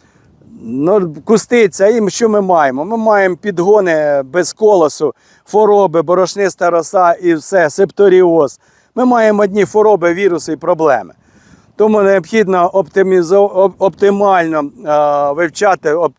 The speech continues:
ну, оптимізувати питання густоти сівби озимої пшениці. Е, в залежності від сорту, від попередника,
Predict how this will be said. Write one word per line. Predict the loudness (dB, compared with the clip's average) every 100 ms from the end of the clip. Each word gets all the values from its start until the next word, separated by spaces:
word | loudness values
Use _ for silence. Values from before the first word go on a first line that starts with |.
| -4
ну, | 0
оптимізувати | 0 0 0 0 2 2 2 0 -2 -8 -12 _ -10
питання | -6 -2 -2 -2 -4
густоти | -6 -4 -2 0 -2
сівби | -2 -2 0
озимої | 2 2 0 0 -4
пшениці. | -4 -4 -4 -8 -20 _ _ _ _ _
Е, | -2
в | 0
залежності | 2 2 0 -2 -6 -4
від | -4 -4
сорту, | 0 0 0 -4
від | -6 -4
попередника, | -4 0 0 2 0 -4 -4 -4